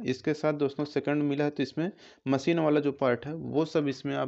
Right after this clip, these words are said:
देखिए, विश्लेषण चार्ट पूरा दिया गया है। अब इसमें आप लोग देख सकते हैं, इसे मैं फोकस करूं तो यहाँ पर देख सकते हैं, इस तरह से आप पढ़ सकते हैं, जो कि शॉर्ट नोट की तरह है, ये कि आपका काम करेगा।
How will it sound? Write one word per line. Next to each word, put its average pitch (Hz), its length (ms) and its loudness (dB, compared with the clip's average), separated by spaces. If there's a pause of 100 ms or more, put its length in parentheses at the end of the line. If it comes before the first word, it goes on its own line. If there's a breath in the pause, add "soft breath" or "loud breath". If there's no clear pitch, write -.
देखिए, 127 340 -2
विश्लेषण 131 540 -2
चार्ट 131 320 0
पूरा 131 260 2
दिया 127 240 2
गया 120 220 2
है। 139 140 -6 (520 loud breath)
अब 127 140 2
इसमें 160 260 2
आप 151 160 2
लोग 147 120 0
देख 151 140 -2
सकते - 280 -8
हैं, 160 260 -6
इसे 135 220 -4
मैं 135 380 -4 (120)
फोकस 135 320 0
करूं 143 280 0
तो 139 160 -4
यहाँ 123 180 -2
पर 135 160 -4
देख 135 160 2
सकते 135 260 -6
हैं, 156 160 -4 (440 loud breath)
इस 165 180 -2
तरह 160 180 2
से 180 200 -6 (240)
आप 135 300 -2 (420)
पढ़ 156 140 2
सकते 139 320 -4
हैं, 147 120 0
जो 135 100 2
कि 135 120 -4
शॉर्ट 156 400 0
नोट 139 320 -4
की 131 100 -4
तरह 135 200 0
है, 131 100 4
ये 127 160 2
कि 131 140 -6
आपका 131 280 -2
काम 123 260 -4
करेगा। 123 340 -2